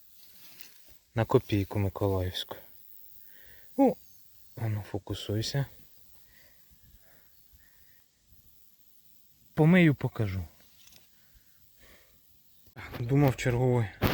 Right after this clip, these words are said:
чергова пропочка, але ні. Ранні радянчики. Дуже подобається, я вже казав мені ці. Супер.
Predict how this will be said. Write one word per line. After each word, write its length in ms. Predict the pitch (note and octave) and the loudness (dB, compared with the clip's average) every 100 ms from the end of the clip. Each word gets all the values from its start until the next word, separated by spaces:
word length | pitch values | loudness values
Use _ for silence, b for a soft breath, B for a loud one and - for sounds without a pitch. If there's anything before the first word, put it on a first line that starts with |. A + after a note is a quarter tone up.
| - | -2
чергова 400 | B2 A2+ A#2 A2 | -4 -2 0 0
пропочка, 540 | - C#3+ D3 B2 - A2+ | 2 0 0 -6 -8 -6
але 240 | B2+ D3+ | -4 -4
ні. 200 | C3+ B2+ - b b b b b - | -4 -6 -10 b b b b b -10
Ранні 380 | G#2 A#2+ A#2+ A#2+ | -4 0 2 4
радянчики. 720 | A#2 G#2+ G#2+ G#2 - - - - - - - - - - - - - _ _ _ _ - - - - - - - | 4 2 0 -2 -8 -14 -14 -16 -16 -16 -16 -20 -20 -18 -20 -20 -20 _ _ _ _ -20 -16 -12 -10 -10 -10 -6
Дуже 220 | F#2+ F#2+ | -6 -6
подобається, 640 | - G#2+ C#3 D3+ C3 A#2+ | -6 -2 -2 -2 -4 -4
я 60 | A#2 | -4
вже 140 | A#2 | -6
казав 320 | A#2 A2+ A#2+ | -6 -4 -4
мені 180 | A#2+ A2+ | -2 -4
ці. 120 | - - _ _ _ | -8 -20 _ _ _
Супер. 320 | - - G#2 | -20 -16 -16